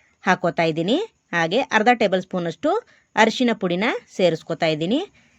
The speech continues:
ಹಾಗೆ ಒಂದೆರಡು ಟೇಬಲ್ ಸ್ಪೂನಷ್ಟು ಅಡುಗೆ ಎಣ್ಣೆನ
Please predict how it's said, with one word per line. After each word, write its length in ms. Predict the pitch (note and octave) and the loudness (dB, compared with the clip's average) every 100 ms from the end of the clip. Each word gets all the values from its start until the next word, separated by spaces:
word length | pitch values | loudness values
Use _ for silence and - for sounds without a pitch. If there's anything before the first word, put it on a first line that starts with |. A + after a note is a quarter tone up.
| - | -4
ಹಾಗೆ 360 | G3+ E3+ F3+ D4+ | 0 0 2 0
ಒಂದೆರಡು 420 | G#3 F#3 A3+ C4 | 2 4 4 4
ಟೇಬಲ್ 220 | G#3+ F#3+ | 2 2
ಸ್ಪೂನಷ್ಟು 520 | F#3 - E3+ D#3 A3+ | -2 -8 -6 -6 -2
ಅಡುಗೆ 460 | - - G3 G#3 G#3+ | -2 0 -2 0 -2
ಎಣ್ಣೆನ 240 | F3 D#3+ | -4 -6